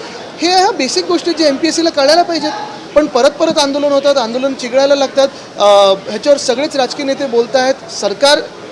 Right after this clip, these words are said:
दाखवतं तरी की त्यांना हे सगळं दिसतंय, पण हे सगळं होऊन अजूनही नोटिफिकेशन काही निघालं नाही. तसंच मुंबई महानगरपालिकेचं देखील अजून एक असंच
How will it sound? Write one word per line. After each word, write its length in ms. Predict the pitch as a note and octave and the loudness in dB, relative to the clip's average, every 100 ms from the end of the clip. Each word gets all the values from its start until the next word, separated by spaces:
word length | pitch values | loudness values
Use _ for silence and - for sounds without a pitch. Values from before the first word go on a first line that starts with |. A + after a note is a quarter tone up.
| - | -4
दाखवतं 420 | G3+ G3 C#4+ D4+ D4 | -2 0 0 0 -2
तरी 180 | D4 | -4
की 100 | C#4+ | -4
त्यांना 200 | D4 C#4 | 0 0
हे 80 | C4+ | 0
सगळं 220 | C#4 C4 | -2 -4
दिसतंय, 360 | A#3+ C4 - A3 - - - - | -4 -4 0 0 -2 -16 -8 0
पण 100 | D4+ | 2
हे 80 | D4+ | 2
सगळं 260 | E4 E4+ | 0 2
होऊन 260 | D4 E4 D4 D4+ - | 2 2 0 -2 -6
अजूनही 320 | A3+ C#4 E4+ | -4 0 0
नोटिफिकेशन 520 | C#4 A#3 D4 C#4 D#4 | 0 0 -4 -6 -6
काही 160 | D#4 D#4 | -4 -4
निघालं 300 | D4 D#4 E4+ | 0 0 0
नाही. 180 | D#4 C#4+ - - - - - - | -4 -8 -14 -20 -20 -18 -4 2
तसंच 260 | C4 E4 | 2 2
मुंबई 280 | C#4 B3+ D4+ | -2 -2 0
महानगरपालिकेचं 720 | D#4+ D#4 D#4 D#4 D4 D4 D4+ D4+ | 0 0 0 0 0 0 -6 -6
देखील 260 | D4 D4+ | -4 0
अजून 200 | C4 C#4+ | 0 0
एक 100 | C#4+ | -4
असंच 300 | C#4 C#4+ - | -2 -2 -6